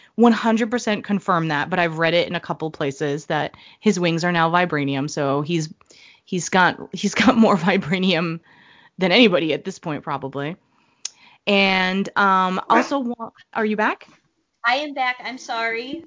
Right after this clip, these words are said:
Speaker 2: Um, oh, hold on. Let me get closer to the mic. Um,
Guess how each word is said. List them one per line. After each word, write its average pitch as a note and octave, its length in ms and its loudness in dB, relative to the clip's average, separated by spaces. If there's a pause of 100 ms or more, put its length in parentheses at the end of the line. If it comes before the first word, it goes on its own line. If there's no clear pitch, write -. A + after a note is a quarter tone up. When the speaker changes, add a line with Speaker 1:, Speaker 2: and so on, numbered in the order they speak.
Speaker 2:
Um, F#3+ 520 -4
oh, F#3+ 120 2
hold A3 180 -14
on. F#3 100 -4
Let F3+ 80 -12
me F3+ 80 -14
get F#3 160 -18
closer G#3 380 -2 (720)
to B3+ 120 4
the A#3+ 80 10
mic. A#3+ 480 6 (460)
Um, F#3+ 1000 6